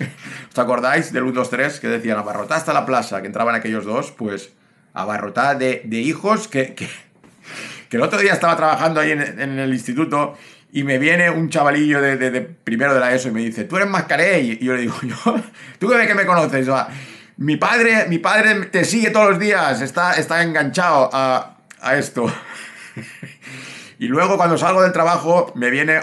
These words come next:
otro amigo de allí de Ontinyent, Paco Ferre, y me da esto que me dio de, de los bomboncitos estos,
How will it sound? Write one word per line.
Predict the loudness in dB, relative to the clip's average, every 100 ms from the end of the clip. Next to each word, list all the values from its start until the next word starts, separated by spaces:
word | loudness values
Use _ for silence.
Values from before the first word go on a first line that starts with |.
| 0
otro | 0 0
amigo | 0 0 2
de | 2
allí | 0
de | -2 -4 -2
Ontinyent, | -2 -2 0 0 0 -4 -6
Paco | -8 -2 -2 -2 -4
Ferre, | -4 -4 -2 -4 -4
y | -10
me | -8
da | -4 -6 -6 -14 _ _ _ -12
esto | -10 -8
que | -8
me | -8
dio | -8 -8 -10
de, | -12 -14 -18 -20 _ _ -14
de | -10
los | -10
bomboncitos | -10 -10 -10 -12 -10 -8 -6
estos, | -8 -6 -8 -8